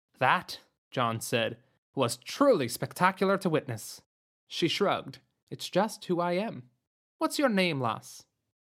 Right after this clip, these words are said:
"Lavender." She said her name with a certain grace. "How long are you planning to camp out here?"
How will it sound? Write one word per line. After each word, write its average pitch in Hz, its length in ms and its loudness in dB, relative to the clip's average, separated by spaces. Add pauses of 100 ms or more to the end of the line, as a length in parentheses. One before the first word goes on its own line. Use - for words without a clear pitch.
(260)
"Lavender." 160 600 0 (400)
She - 160 -8
said 135 260 2
her 131 80 0
name 135 340 0
with 123 120 0
a - 20 -2
certain 196 380 -2
grace. - 680 -4 (540)
"How 254 240 4
long 190 360 4
are 196 40 0
you 170 140 2
planning 175 360 0
to 147 100 -6
camp 170 320 -2
out 180 200 2
here?" 170 340 -4